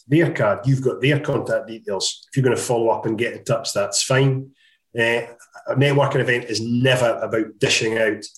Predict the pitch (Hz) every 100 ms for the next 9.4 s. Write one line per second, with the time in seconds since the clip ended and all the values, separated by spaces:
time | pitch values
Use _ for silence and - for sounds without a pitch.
0 | _ _ - 110 - 131 120 101 127 123
1 | 107 - 101 95 - - _ - _ -
2 | _ - - 123 - 113 104 107 - -
3 | 127 - 127 123 123 - 127 127 110 101
4 | 92 - - - _ _ - 123 113 -
5 | - - _ - - - - 135 123 107
6 | 104 107 98 - _ 110 110 104 104 98
7 | - 120 113 113 101 95 - _ _ _
8 | 131 120 - 117 107 120 156 - 131 -
9 | - 101 104 -